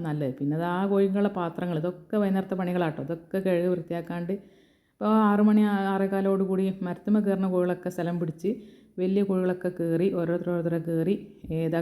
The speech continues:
കമ്പീൻ്റെ മേലോട്ടോ എല്ലാവരും ഉറങ്ങുക. കുറച്ച് ആൾക്കാരൊക്കെ കയറിയിട്ടുണ്ട്, ഇനി കുറച്ച് ആൾക്കാരൊക്കെ വരാണ്ട്. വലുതുങ്ങളൊക്കെ സമയാസമയം കയറും, ചെറുതുങ്ങൾ കയറേ ഇല്ല കേട്ടോ. ഇതാണ് ഏറ്റവും അവസാനം കയറുന്ന ബാച്ച്. ഇവർ കയറേ ഇല്ല, ഇവരെ പിന്നെ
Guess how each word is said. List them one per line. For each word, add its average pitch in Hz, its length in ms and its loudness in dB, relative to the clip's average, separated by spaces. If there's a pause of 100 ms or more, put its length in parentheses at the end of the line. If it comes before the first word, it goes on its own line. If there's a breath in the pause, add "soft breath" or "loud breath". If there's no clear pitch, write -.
കമ്പീൻ്റെ 180 400 2
മേലോട്ടോ 165 320 -2
എല്ലാവരും 160 260 0
ഉറങ്ങുക. 160 240 -2 (120)
കുറച്ച് 175 240 -6
ആൾക്കാരൊക്കെ 180 420 0
കയറിയിട്ടുണ്ട്, 165 560 -2
ഇനി 185 160 -4
കുറച്ച് 165 240 -6
ആൾക്കാരൊക്കെ 165 420 -4
വരാണ്ട്. 156 320 0 (560 loud breath)
വലുതുങ്ങളൊക്കെ 240 560 6
സമയാസമയം 180 500 -2
കയറും, 147 240 -2 (120)
ചെറുതുങ്ങൾ 185 360 0 (100)
കയറേ 175 340 2
ഇല്ല 156 160 -2
കേട്ടോ. 131 160 -10 (440 soft breath)
ഇതാണ് 208 240 4 (140)
ഏറ്റവും 214 280 6
അവസാനം 202 360 2
കയറുന്ന 170 420 0
ബാച്ച്. 151 320 -4 (200)
ഇവർ 170 140 -2 (100)
കയറേ 190 280 2 (120)
ഇല്ല, 151 120 -2 (160)
ഇവരെ 160 220 -6
പിന്നെ 185 200 -4